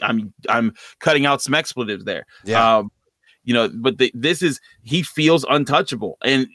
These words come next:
Speaker 1: it makes sense because I've thought so many times with the whole, you know, the island that they were, that him and other, him and other people were taking women to,
Speaker 2: Right.
Speaker 1: and the things were happening there, and reports were coming out, and then nothing was happening by, by, you know,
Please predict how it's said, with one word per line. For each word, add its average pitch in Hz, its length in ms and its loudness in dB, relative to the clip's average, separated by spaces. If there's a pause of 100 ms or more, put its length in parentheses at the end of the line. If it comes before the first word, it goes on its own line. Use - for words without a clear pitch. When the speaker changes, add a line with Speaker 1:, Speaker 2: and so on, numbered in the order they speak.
Speaker 1:
it 143 120 2
makes 160 320 2
sense 220 340 0
because 151 300 0
I've 170 220 2
thought - 360 -2
so 190 120 -4
many 190 180 -4
times 185 400 2
with 135 220 2
the 135 100 0
whole, 151 380 4 (200)
you 131 80 2
know, 135 120 2
the 127 160 0
island 147 480 2
that 117 100 0
they 131 140 2
were, 131 160 6
that 120 160 0
him 143 180 0
and 147 200 0
other, 143 260 0
him 135 240 -4
and 156 100 0
other 143 120 0
people 143 180 -4
were 131 100 4
taking 147 360 -2
women 147 280 2
to, 127 300 2
Speaker 2:
Right. 107 100 4
Speaker 1:
and 110 80 2
the 110 60 -4
things 139 260 -2 (140)
were 127 80 -8
happening 139 460 -2
there, 123 120 0
and 113 80 0
reports 139 400 -2
were 151 80 -6
coming 131 300 0
out, 117 100 2
and 120 80 0
then 110 240 0
nothing 156 300 0
was 160 160 -4
happening 147 540 -2
by, 113 220 2 (300)
by, 123 240 2 (240)
you 135 80 2
know, 139 180 4